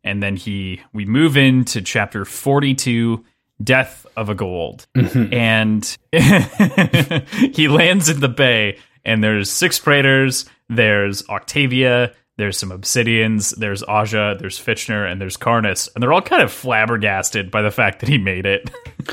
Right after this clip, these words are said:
Speaker 2: Oh, yeah, here we go. "What?" Karnas laughs, looking at, uh, looking about to see if the others notice how ridiculous a present just fell into,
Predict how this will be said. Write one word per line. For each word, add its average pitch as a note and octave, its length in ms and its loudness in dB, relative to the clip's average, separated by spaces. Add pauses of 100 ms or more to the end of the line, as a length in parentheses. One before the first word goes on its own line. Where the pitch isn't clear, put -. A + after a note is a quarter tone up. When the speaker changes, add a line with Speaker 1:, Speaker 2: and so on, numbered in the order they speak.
(280)
Speaker 2:
Oh, D#3+ 120 6
yeah, C3+ 200 2
here B2+ 160 -2
we A2 120 -2
go. G2+ 200 -4 (260)
"What?" B2 440 2
Karnas D#3 420 4
laughs, D3+ 440 0
looking B2+ 400 2
at, A#2+ 180 -6 (100)
uh, A#2+ 220 -2
looking C3+ 320 2
about B2 220 2
to - 60 -6
see C3 180 2
if A#2 80 -4
the A#2+ 100 0
others A2+ 260 -4
notice A2 320 -2
how A#2 140 0
ridiculous A2+ 640 -2
a A#2 60 -8
present A2 480 -6
just G#2+ 220 -8
fell G#2+ 200 -2
into, G#2+ 260 -14